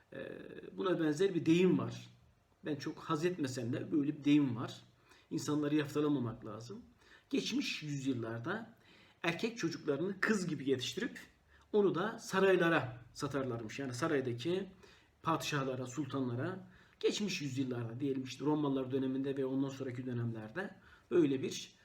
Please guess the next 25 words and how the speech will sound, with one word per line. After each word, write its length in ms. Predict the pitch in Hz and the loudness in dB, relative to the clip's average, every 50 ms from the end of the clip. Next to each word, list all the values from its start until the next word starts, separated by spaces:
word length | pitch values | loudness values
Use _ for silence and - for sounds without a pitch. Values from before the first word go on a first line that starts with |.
| _ - | _ -4
yaklaşım 520 | 160 135 - 151 135 120 - - 196 165 | -4 -2 -2 -2 -2 -2 -2 -4 -2 -2
var. 260 | 156 120 120 - - - - - - _ - | -2 -2 -4 -8 -12 -18 -20 -20 -20 _ -4
Yine 180 | 196 214 214 | 0 0 0
Endonezya'nın 1160 | 208 - - 185 185 185 185 165 190 196 214 214 170 175 185 180 190 196 254 277 - - - - - | 0 0 0 0 0 2 2 4 4 4 4 4 4 4 4 4 4 2 0 -2 -6 -10 -14 -10 -4
bazı 420 | 147 160 170 180 185 180 165 160 | 2 4 6 6 4 4 2 2
bölgelerinde 840 | 156 151 143 139 143 135 127 120 117 117 113 120 151 185 202 208 - - - - - - - - _ _ _ - | 4 2 4 4 2 2 2 0 -2 -2 -4 -4 -4 -4 -6 -6 -10 -16 -20 -20 -20 -20 -20 -20 _ _ _ -10
bazı 420 | 147 143 180 196 214 220 170 196 | -2 0 2 4 4 4 4 4
erkek 320 | - 160 147 - 196 185 - | 4 4 2 -4 -8 -6 0
çocuklar 580 | - 156 135 135 - - - 214 - - - - _ _ _ _ _ _ - | 0 0 0 0 -2 -2 -2 -2 -2 -6 -14 -20 _ _ _ _ _ _ -4
bayan 320 | - 180 202 208 202 196 175 | 0 2 4 4 4 4 2
gibi 160 | 156 143 147 | 2 2 2
yetiştiriliyor, 560 | 135 127 123 - - - - 120 123 127 120 | 0 0 0 -4 -8 -10 -8 -4 -4 -4 -4
kız 260 | 117 - 180 165 151 | -4 -4 -6 -6 -4
gibi 220 | 151 147 131 123 123 | -6 -6 -2 -2 -2
yetiştiriliyor. 720 | 113 117 - - - 123 123 135 165 190 202 - - - - _ _ _ _ _ - _ _ - | -2 -2 -4 -8 -10 -8 -6 -4 -2 -4 -4 -6 -10 -16 -20 _ _ _ _ _ -20 _ _ 4
Büyüdüğü 280 | - 302 208 165 147 139 | 4 6 6 6 4 0
zaman 380 | 120 127 135 165 196 220 - - | 0 0 -2 -2 -2 -4 -6 -8
fuhuş 360 | - - 185 185 185 180 - 156 | -8 -4 -2 0 0 0 0 0
yaptırılıyor. 600 | 135 117 120 - - 117 117 131 160 175 175 180 | 0 -2 -2 -8 -10 -8 -4 -4 -4 -4 -2 0
Onların 380 | 190 165 139 131 131 135 139 | 2 4 2 2 2 0 -2
da 40 | 196 | -2
müşterisi 520 | 196 165 180 - 135 127 135 - - 131 | -2 -2 -2 -2 -2 -4 -4 -2 0 2
var 260 | 196 180 135 - - - - - - - | 2 2 2 0 -4 -12 -16 -20 -20 -14
kendilerine 520 | - - 139 135 131 127 123 123 120 113 110 | -6 -4 -2 -2 -2 -2 -4 -6 -6 -6 -6
göre. 280 | 110 107 101 - - | -8 -8 -10 -12 -14